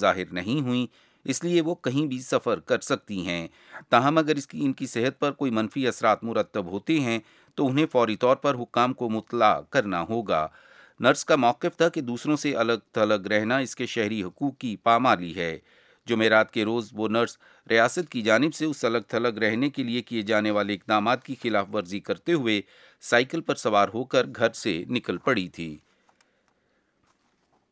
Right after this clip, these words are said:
پینٹاگون کا کہنا ہے کہ یورپ کے کی-، کچھ حصوں میں روسی پروازوں میں اضافہ اس علاقے میں سلامتی کی صورتحال کے لیے نقصان دہ ہے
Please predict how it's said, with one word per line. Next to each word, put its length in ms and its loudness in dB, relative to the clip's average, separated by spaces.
پینٹاگون 520 4
کا 120 0
کہنا 360 4
ہے 80 0
کہ 120 -6
یورپ 380 2
کے 100 -2
کی-، 160 -8
کچھ 260 -2
حصوں 280 0
میں 160 2
روسی 280 -4
پروازوں 500 2
میں 200 2
اضافہ 500 4
اس 200 -2
علاقے 460 2
میں 400 -2
سلامتی 460 4
کی 140 -10
صورتحال 600 2
کے 160 -2
لیے 320 0
نقصان 520 2
دہ 200 0
ہے 200 0